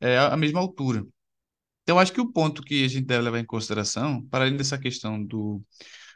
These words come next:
do, do, da, da, da óbvia faci-, da óbvia, da óbvia falsidade que,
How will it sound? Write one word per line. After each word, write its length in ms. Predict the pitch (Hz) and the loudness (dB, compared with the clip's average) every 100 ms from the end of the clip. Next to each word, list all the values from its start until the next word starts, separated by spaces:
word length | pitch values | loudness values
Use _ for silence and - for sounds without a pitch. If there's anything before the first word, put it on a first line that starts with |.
| _ | _
do, 680 | - 110 110 113 110 104 - - - - _ - | -10 -4 -2 0 -2 -4 -6 -10 -12 -14 _ -12
do, 300 | - - - | -10 -10 -4
da, 180 | 143 | -2
da, 180 | 160 165 | 0 2
da 140 | 165 175 | 4 4
óbvia 180 | 175 | 4
faci-, 320 | 185 175 - - | 2 2 0 -2
da 160 | 147 | 2
óbvia, 240 | 156 175 - | 2 0 -4
da 180 | 135 143 | 0 2
óbvia 400 | 170 160 180 156 | 2 2 0 0
falsidade 880 | 147 156 - 147 123 113 117 110 - _ _ _ _ _ _ | 0 -2 -2 -2 2 2 0 -4 -10 _ _ _ _ _ _
que, 680 | 123 123 127 120 113 104 | -2 0 2 4 2 0